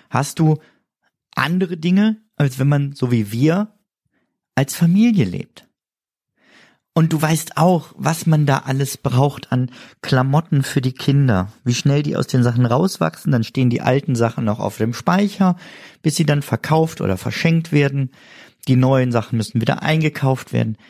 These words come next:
Also es ist eine ganz andere Form des Minimalismus, den wir als Mütter und Väter leben können.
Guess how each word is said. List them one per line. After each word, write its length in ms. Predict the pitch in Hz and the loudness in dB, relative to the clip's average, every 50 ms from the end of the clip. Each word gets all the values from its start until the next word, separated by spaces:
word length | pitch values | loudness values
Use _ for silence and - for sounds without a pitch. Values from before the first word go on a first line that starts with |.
| _ _ | _ _
Also 180 | - - 104 107 | -4 0 2 2
es 60 | 110 | 2
ist 80 | 104 107 | 2 0
eine 180 | - 104 104 | 0 0 0
ganz 300 | - 104 101 107 - - _ | 0 -2 -4 -6 -8 -12 _
andere 400 | - 117 131 143 139 131 117 107 | -4 0 2 2 2 0 -2 -4
Form 360 | - - - - 117 120 120 | -6 -4 -2 0 0 0 0
des 180 | 113 107 - - | -4 -4 -2 0
Minimalismus, 880 | 113 110 120 117 104 101 98 101 123 143 143 - 143 131 131 - - - - - - - _ - | 0 2 2 2 0 0 0 0 -2 -2 0 0 2 2 2 0 -2 -8 -20 -20 -20 -20 _ -2
den 240 | 107 104 104 98 92 | 0 0 2 0 0
wir 320 | 113 127 135 131 135 131 - - _ _ _ _ _ | 0 0 2 2 0 -2 -4 -12 _ _ _ _ _
als 440 | - 104 104 107 104 - - - _ _ _ | -2 0 0 0 -2 -4 -10 -14 _ _ _
Mütter 340 | 120 117 113 - 113 - - | 0 0 2 2 0 0 2
und 140 | - 98 | 0 -2
Väter 540 | - - - 92 87 - - 95 92 92 - _ _ _ _ _ | -4 -2 -2 0 0 0 0 -2 -2 -2 -6 _ _ _ _ _
leben 420 | - 95 90 95 92 - 80 76 | -6 -2 0 0 0 0 -2 -4
können. 280 | - - - - - - | -4 -6 -8 -8 -10 -12